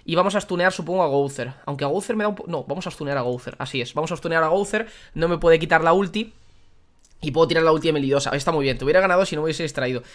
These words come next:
Es que no sé qué podrías haber hecho, la verdad. No sé qué podrías haber hecho. Pensé que solo revivía aliados. Yo también. De hecho, cuando lo probamos en su momento, estábamos convencidísimos de que solo revivía aliados, pero como lo probamos con la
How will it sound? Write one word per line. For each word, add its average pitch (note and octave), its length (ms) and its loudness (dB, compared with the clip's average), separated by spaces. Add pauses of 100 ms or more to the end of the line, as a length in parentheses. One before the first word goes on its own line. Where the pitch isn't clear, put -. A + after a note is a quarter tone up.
(220)
Es - 120 -2
que B3 80 6
no A#3+ 100 6
sé A3+ 140 0
qué G#3 100 0
podrías E3+ 360 0
haber C#3+ 160 4
hecho, C#3+ 180 0
la C3 80 2
verdad. C3+ 320 2 (320)
No D#3 120 -2
sé F#3 120 2
qué F3+ 100 2
podrías D#3+ 320 2
haber C3 160 0
hecho. B2 280 -6 (840)
Pensé D3+ 220 2
que A3 80 4
solo A#3 160 4
revivía G#3 260 6
aliados. F#3 400 4
Yo F#3 160 0
también. G#3 500 0 (340)
De F3 100 2
hecho, G3+ 200 2
cuando A3+ 220 4
lo G3 80 4
probamos G3 320 4
en A#3 80 -2
su A3 140 -2
momento, A3 440 0
estábamos G3 480 4
convencidísimos F3+ 640 -4
de D3 120 -4
que D3 120 -6
solo G3 300 4
revivía G3+ 380 2
aliados, F#3+ 500 2 (500)
pero F3+ 260 8
como E3 680 6
lo E3+ 160 6
probamos F3+ 500 8
con D#3+ 460 2
la C#3+ 600 6